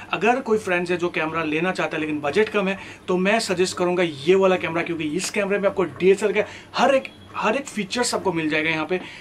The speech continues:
Complete features है, thirty X zoom है, एटीन पॉइंट फ़ाइव megapixel का कैमरा है और इसका वी-, video quality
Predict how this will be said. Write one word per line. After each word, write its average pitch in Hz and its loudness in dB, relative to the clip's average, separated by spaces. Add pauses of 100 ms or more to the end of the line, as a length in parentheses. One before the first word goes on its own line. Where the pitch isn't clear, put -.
(200)
Complete 226 0
features 190 -2
है, 170 -4 (280)
thirty 196 2
X 185 4
zoom 202 2
है, 180 2 (260)
एटीन 208 2
पॉइंट 190 2
फ़ाइव 185 2
megapixel 180 -2
का 175 0
कैमरा 165 0
है 180 2 (320)
और 196 4
इसका 185 0
वी-, 156 -6
video 156 4
quality 160 0